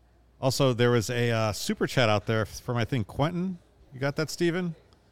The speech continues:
He said, "Just joining. Did you guys see the D J Moore clip? Thoughts?" I d-, haven't seen it, but I saw someone reference in the chat.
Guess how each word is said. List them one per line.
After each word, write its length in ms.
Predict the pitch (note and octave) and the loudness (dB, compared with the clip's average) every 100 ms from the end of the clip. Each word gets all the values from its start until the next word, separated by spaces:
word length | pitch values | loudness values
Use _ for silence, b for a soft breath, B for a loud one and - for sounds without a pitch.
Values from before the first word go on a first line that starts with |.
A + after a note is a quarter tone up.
| _ | _
He 80 | - | -4
said, 200 | - C#3+ | 0 2
"Just 280 | D3 F#3 D3+ | 4 4 4
joining. 400 | E3 E3+ D#3+ C#3 | 6 6 6 4
Did 160 | C3 | 2
you 80 | D#3 | 4
guys 200 | F#3+ F#3 | 4 4
see 140 | - F3 | 4 2
the 100 | C#3 | 2
D 220 | G#2+ D#3+ | 2 2
J 220 | C#3 C#3 | 4 4
Moore 260 | B2+ C3+ C3+ | 4 4 4
clip? 320 | - A2+ G#2+ | 2 2 2
Thoughts?" 640 | - - C#3+ B2 A2 - - - | 0 4 4 6 4 -2 -4 0
I 100 | D#3+ | 0
d-, 180 | D#3+ | 0
haven't 340 | G#2+ D#3+ A3 G3+ | 0 4 4 2
seen 260 | - F#3+ E3+ | 0 2 4
it, 140 | C3 | 4
but 100 | C3+ | 4
I 60 | B2+ | 2
saw 200 | - D3+ | 2 0
someone 320 | - E3 A#2+ | 2 2 2
reference 460 | B2+ C#3 C3+ A2+ | 2 2 0 -2
in 80 | B2 | -2
the 80 | G#2+ | -4
chat. 500 | F#2+ - B2+ G2+ F#2 | -4 -4 0 0 -2